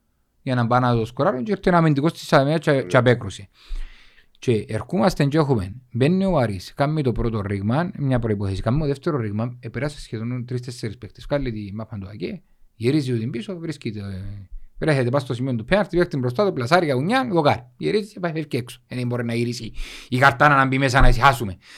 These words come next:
Speaker 1: να το
Speaker 2: Δεν
Speaker 1: κάνουμε
Speaker 2: μπορούσε
Speaker 1: τρία ένα.
Speaker 2: να το κάνει κέντρο.
Speaker 1: Ρε
Speaker 2: Εγώ
Speaker 1: κουμπάρε,
Speaker 2: να σου θες
Speaker 1: ε,
Speaker 2: έτσι.
Speaker 1: χτύπησε, μπας στα αριστε-, εντάξει, με έχει ξανίσει ότι χτύπησε και πας στο αδύνατο του, ε. Χτύπησε με αριστερό πόδι, δεν χτύπησε με δεξί.
Speaker 2: Ε,
Speaker 1: Εγώ όσον
Speaker 2: ε,
Speaker 1: και αν πεις,
Speaker 2: ε,
Speaker 1: παίζει
Speaker 2: στα
Speaker 1: το ρόλο
Speaker 2: δύο
Speaker 1: του.
Speaker 2: μέτρα, ρε φίλε,
Speaker 1: Ε, όχι
Speaker 2: δεν
Speaker 1: και ο
Speaker 2: στα
Speaker 1: μέτρα,
Speaker 2: δύο.
Speaker 1: sorry.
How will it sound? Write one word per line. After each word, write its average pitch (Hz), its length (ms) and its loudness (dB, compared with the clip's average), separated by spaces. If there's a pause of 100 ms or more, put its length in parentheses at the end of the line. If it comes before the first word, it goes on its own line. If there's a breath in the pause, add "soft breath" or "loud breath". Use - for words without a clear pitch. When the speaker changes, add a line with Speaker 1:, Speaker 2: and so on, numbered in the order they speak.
(120 loud breath)
Speaker 1:
να 131 80 2
το 139 60 4
Speaker 2:
Δεν 135 100 6
Speaker 1:
κάνουμε 143 200 10
Speaker 2:
μπορούσε 143 180 8
Speaker 1:
τρία 139 100 8
ένα. 131 80 6
Speaker 2:
να 131 80 8
το - 20 0
κάνει 120 220 6
κέντρο. 107 540 2 (520)
Speaker 1:
Ρε 113 120 -4
Speaker 2:
Εγώ 107 100 4
Speaker 1:
κουμπάρε, 123 200 4
Speaker 2:
να 147 60 6
σου 143 180 4
θες 151 140 4
Speaker 1:
ε, 127 60 6
Speaker 2:
έτσι. 160 120 8
Speaker 1:
χτύπησε, 147 400 2
μπας 143 180 2
στα - 120 0
αριστε-, 175 220 -2
εντάξει, 104 260 -8
με 127 60 0
έχει 143 80 2
ξανίσει 151 260 0
ότι 165 100 -2
χτύπησε 151 260 -4
και 143 60 -6
πας 131 100 -4
στο - 100 -2
αδύνατο 139 300 2
του, 95 340 -6
ε. 110 100 -12
Χτύπησε 110 320 -4
με 127 100 2
αριστερό 127 360 -2
πόδι, 92 240 -6 (240)
δεν 117 160 -4
χτύπησε 101 300 -10
με 92 120 -12
δεξί. - 320 -18 (440)
Speaker 2:
Ε, - 100 -20
Speaker 1:
Εγώ 147 220 8
όσον 185 280 10
Speaker 2:
ε, 180 40 6
Speaker 1:
και 175 60 10
αν 156 140 12
πεις, 185 140 12
Speaker 2:
ε, 143 60 4
Speaker 1:
παίζει 190 280 10
Speaker 2:
στα 196 40 10
Speaker 1:
το 175 120 10
ρόλο 147 260 10
Speaker 2:
δύο 127 120 8
Speaker 1:
του. 117 60 4
Speaker 2:
μέτρα, 117 460 2
ρε 101 120 0
φίλε, 90 200 -4
Speaker 1:
Ε, 127 40 8
όχι 233 180 12
Speaker 2:
δεν 202 140 6
Speaker 1:
και - 80 2
ο 156 40 6
Speaker 2:
στα - 0 -
Speaker 1:
μέτρα, 135 260 4
Speaker 2:
δύο. 120 120 0
Speaker 1:
sorry. 110 80 -6